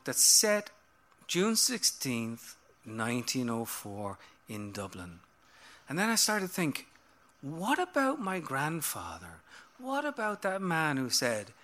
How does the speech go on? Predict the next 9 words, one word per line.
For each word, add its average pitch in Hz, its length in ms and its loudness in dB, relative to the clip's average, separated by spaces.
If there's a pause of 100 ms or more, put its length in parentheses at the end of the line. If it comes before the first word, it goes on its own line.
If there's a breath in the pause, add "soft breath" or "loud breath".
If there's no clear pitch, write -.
(260 soft breath)
in 156 380 2
the 135 80 0
London 135 680 2
nursing 127 560 4
home, 95 440 -6 (480 loud breath)
"Ah, - 340 -4 (160)
another 123 520 0 (200)
feckin' 104 640 -6
McCann"? 98 560 -8